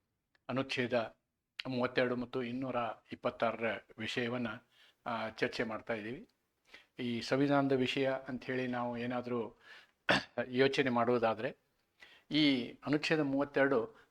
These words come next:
ಬಹಳ ಪ್ರಮುಖವಾದಂತಹ ಒಂದು, ಆ, ಪ್ರಾವಧಾನ ಅಂಥೇಳಿ ಹೇಳ್ಬೋದು. ಆ, ಯಾಕೆ ಈ ಮಾತನ್ನ ನಾನು ಹೇಳ್ತೀನಿ ಅಂತಂದ್ರೆ, ಅಥವಾ ಈ, ಆ,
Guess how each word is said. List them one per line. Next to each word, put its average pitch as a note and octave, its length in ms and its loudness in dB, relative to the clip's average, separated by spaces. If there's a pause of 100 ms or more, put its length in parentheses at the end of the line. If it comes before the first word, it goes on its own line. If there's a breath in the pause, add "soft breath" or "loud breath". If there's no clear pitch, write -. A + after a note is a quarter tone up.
ಬಹಳ C3 280 4
ಪ್ರಮುಖವಾದಂತಹ C#3+ 880 6
ಒಂದು, B2 640 2 (320 loud breath)
ಆ, A#2+ 80 -2 (540)
ಪ್ರಾವಧಾನ A#2+ 600 4
ಅಂಥೇಳಿ A#2 440 -4
ಹೇಳ್ಬೋದು. G2 440 -4 (540 soft breath)
ಆ, A2+ 320 -6
ಯಾಕೆ A#2 380 0
ಈ B2 80 0
ಮಾತನ್ನ C3 380 2
ನಾನು B2 200 0
ಹೇಳ್ತೀನಿ B2+ 400 -4
ಅಂತಂದ್ರೆ, B2 500 2
ಅಥವಾ B2 440 10 (280 loud breath)
ಈ, A#2 360 0
ಆ, G#2+ 300 2